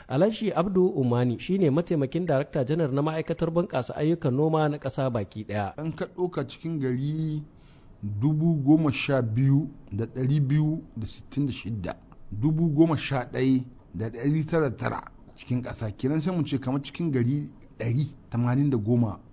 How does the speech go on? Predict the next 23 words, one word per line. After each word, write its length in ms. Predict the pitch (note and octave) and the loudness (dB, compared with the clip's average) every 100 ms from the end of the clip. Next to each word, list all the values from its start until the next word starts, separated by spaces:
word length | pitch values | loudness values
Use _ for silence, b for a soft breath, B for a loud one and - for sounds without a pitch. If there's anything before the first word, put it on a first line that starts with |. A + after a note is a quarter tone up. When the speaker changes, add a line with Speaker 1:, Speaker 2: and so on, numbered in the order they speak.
| - | -20
Speaker 2:
sha 260 | - - A#2 | -12 -6 -6
ɗaya 140 | - - | -8 -6
sun 140 | A2+ | -4
yi 60 | G#2+ | -4
shibika. 420 | - C#2+ - - - - - | -6 -12 -16 -20 -20 -20 -8
Kun 120 | A2+ | -4
gane 240 | A#2+ A#2 | -2 -2
ko? 160 | - D3 - | -4 -8 -4
Kenan 300 | C3+ C#3+ D#3 | -4 -2 0
gari 240 | C3 C#3+ | 0 -2
tara 180 | D3+ D3 | -4 -4
ne 140 | A#2+ A#2 | -4 -6
ɗaya 160 | B2 | -8
ba 160 | A#2 A2 | -8 -10
su 120 | F2+ | -12
yi 40 | |
shibika 320 | E2 E2 - - | -20 -20 -20 -20
ba. 160 | - | -20
Kuma 160 | - F#3 | -12 -8
in 140 | A#3 | -4
mun 120 | B3 B3+ | -4 -4
ka 100 | F#3+ | -6
diba 480 | D3+ G#3+ F3 D3+ | -6 -4 -2 -2